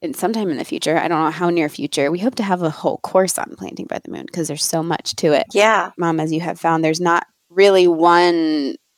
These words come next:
Speaker 1: straightforward source. You've sort of cobbled together a lot of different stuff to learn what you've learned. So
Speaker 2: Yeah.
Speaker 1: stay tuned.
Speaker 2: Yes. And, um, one of the reasons I thought to share that today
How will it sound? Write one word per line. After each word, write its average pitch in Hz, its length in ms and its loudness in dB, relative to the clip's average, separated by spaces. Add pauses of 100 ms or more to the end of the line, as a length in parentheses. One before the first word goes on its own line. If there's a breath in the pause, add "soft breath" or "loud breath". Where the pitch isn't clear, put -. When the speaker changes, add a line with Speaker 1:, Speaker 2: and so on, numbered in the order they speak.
(160)
Speaker 1:
straightforward 156 720 0
source. 175 480 2
You've 175 120 -2
sort 156 220 0
of 160 140 -6
cobbled - 340 -2
together 160 400 2
a 160 80 2
lot 165 180 0
of 170 80 -6
different 190 320 -8
stuff - 360 -2
to 180 140 -4
learn 165 260 -2
what 175 160 -4
you've 170 160 -4
learned. 175 360 -6
So - 320 -2
Speaker 2:
Yeah. 208 180 -4 (280)
Speaker 1:
stay 220 300 4
tuned. 220 720 4 (220 loud breath)
Speaker 2:
Yes. 240 500 2
And, 226 240 2
um, 202 400 2
one 214 120 2
of 208 100 4
the 202 100 2
reasons 185 760 -4 (160)
I 190 160 -2
thought 165 300 2
to 185 80 -8
share 175 280 2
that 170 220 0
today - 500 -6